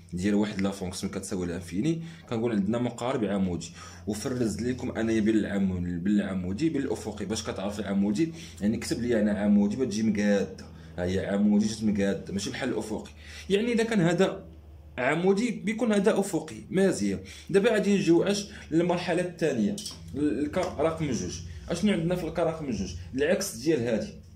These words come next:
حنا خدمنا في حالة عطينا لانفيني، بغيت نقلبهم،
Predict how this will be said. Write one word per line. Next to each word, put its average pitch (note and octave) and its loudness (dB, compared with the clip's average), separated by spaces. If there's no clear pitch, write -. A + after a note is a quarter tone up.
حنا A2+ 0
خدمنا A#2+ 0
في - -4
حالة G#2+ 2
عطينا G#2 0
لانفيني، C3 0
بغيت C3 -2
نقلبهم، A#2 -2